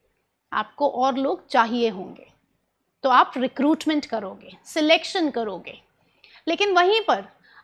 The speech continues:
आपका, आपकी कंपनी का बिजनेस प्लान है कोई अपने ही एरिया के चीज़ों में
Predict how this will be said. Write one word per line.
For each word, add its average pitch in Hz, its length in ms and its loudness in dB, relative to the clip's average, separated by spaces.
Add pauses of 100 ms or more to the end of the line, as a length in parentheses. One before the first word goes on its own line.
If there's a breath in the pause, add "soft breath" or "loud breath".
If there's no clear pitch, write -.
(120)
आपका, 440 760 6 (280)
आपकी 370 340 6
कंपनी 285 680 0
का 294 60 2
बिजनेस 302 480 0
प्लान 311 340 4
है 254 320 -2 (2250)
कोई 427 300 6 (640)
अपने 330 300 4
ही 415 200 4
एरिया 294 380 2
के 294 280 -4
चीज़ों 262 560 -2
में 339 240 -4